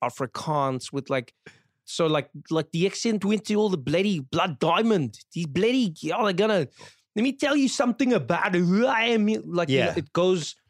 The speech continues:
Speaker 1: goes to too many places. Like, it, it, you know what I mean? It bounces up and
Speaker 2: So it's
Speaker 1: it's
Speaker 2: a little too much Australian in there.
Speaker 1: Yeah, just a
Speaker 2: I
Speaker 1: little.
Speaker 2: feel like it cost him the Oscar. Wasn't quite good enough.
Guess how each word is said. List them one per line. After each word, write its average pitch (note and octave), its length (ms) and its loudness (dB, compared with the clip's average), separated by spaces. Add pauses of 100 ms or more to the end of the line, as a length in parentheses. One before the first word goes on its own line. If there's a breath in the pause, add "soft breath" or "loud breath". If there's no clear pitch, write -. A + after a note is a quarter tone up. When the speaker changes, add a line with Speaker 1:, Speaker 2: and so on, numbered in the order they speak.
(120)
Speaker 1:
goes A3 140 2
to F#3+ 60 -4
too B3 140 0
many A3 140 2
places. F3+ 760 0
Like, E3 160 0
it, D#3 140 -6
it, D3 100 -4 (140)
you D#3 80 -4
know F3 80 0
what E3+ 80 0
I - 40 -2
mean? D3 120 0
It A2+ 180 -8
bounces D3+ 440 -6
up D3+ 160 -4
and C3+ 240 -4
Speaker 2:
So D#3+ 120 0
it's G3+ 120 -4
Speaker 1:
it's F3+ 80 -12
Speaker 2:
a - 20 -2
little E3 180 4
too - 140 -6
much D3 220 -2
Australian A#2 500 -2
in F#2+ 100 -4
there. F2 200 -8 (120)
Speaker 1:
Yeah, B2+ 200 0
just C#3+ 200 -4
a D#3 40 0
Speaker 2:
I - 20 4
Speaker 1:
little. C3+ 140 2
Speaker 2:
feel G3+ 80 2
like B3 140 0
it F3 120 -2
cost D#3 320 -2
him B2 140 -2
the G#2+ 120 -2
Oscar. G#2 520 -6 (480)
Wasn't D3+ 280 -2
quite C3+ 200 -2
good B2 160 -4
enough. F#2+ 260 -8